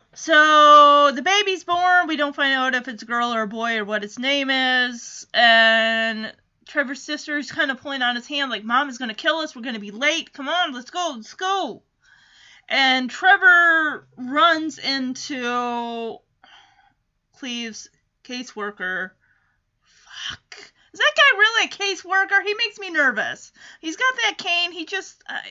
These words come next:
I, I don't know. So now Cleve's caseworker is now talking to Trevor's parents. They had no idea that Trevor was spending time with Cleve.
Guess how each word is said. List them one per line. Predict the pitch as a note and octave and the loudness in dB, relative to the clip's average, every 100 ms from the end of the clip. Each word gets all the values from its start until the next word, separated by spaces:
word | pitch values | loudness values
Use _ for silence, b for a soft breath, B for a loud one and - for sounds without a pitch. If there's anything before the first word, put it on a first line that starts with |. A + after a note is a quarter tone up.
| - | -12
I, | - F2+ G3 G#3+ | -10 -4 -2 0
I | C#4 | -2
don't | G#3+ | -4
know. | F#3 E3+ - _ _ _ _ _ _ _ _ _ _ _ _ _ | -8 -10 -14 _ _ _ _ _ _ _ _ _ _ _ _ _
So | - F#4+ F#4 F4 C#4+ | 2 6 8 6 2
now | D4+ F#4 G#4+ G#4+ G#4+ G4 C4+ - _ _ | 4 6 8 6 2 0 -6 -12 _ _
Cleve's | - E4 E4+ C#4+ | -12 -6 -6 -8
caseworker | - C#4+ D4 D4 C#4+ C#4+ C4+ C4 | -8 -8 -8 -6 -6 -2 -2 0
is | B3 A#3+ | -2 -4
now | A#3+ A3 | -4 -4
talking | A3+ G3+ A3 G#3+ | -4 -6 -6 -8
to | |
Trevor's | G#3 A3 G3+ G#3 | -6 -4 -4 -8
parents. | - F4 F4 E4 E4 - | -8 2 8 8 8 2
They | B3 | -6
had | A#3+ A3 | -4 -4
no | A3 | -2
idea | A3 G#3 B3+ C4+ C4 | -4 -4 -6 -6 -6
that | A3+ | -8
Trevor | A3 A3 G#3+ | -10 -8 -8
was | G3+ - | -10 -12
spending | G#3 G3 | -12 -12
time | F#3+ G#3 G#3 | -8 -6 -6
with | G3+ | -10
Cleve. | - C4+ C#4 C4 A#3+ | -10 -6 -4 -4 -8